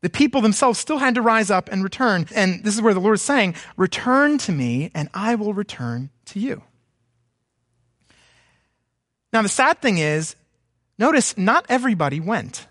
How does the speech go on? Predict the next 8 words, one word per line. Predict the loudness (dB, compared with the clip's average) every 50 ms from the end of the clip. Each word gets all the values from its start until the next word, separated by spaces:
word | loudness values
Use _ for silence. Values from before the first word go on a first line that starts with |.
| _ _ _ _ _ _ _ _ _ _ _ _ _ _ _ _ _ _ _ _ _ _ _ _ _ _ _ _ _ _ _ _ _ _ _ _ _ _ _ _ _ _
If | -6
you | 0
read | 4 4 4 4 4
chapter | 2 0 0 -2 -6 -10
two, | -6 -2 2 2 2 2
we | 2 0
find | -2 0 2 2 4 4 4
out | 4 4 4 4 2 2 0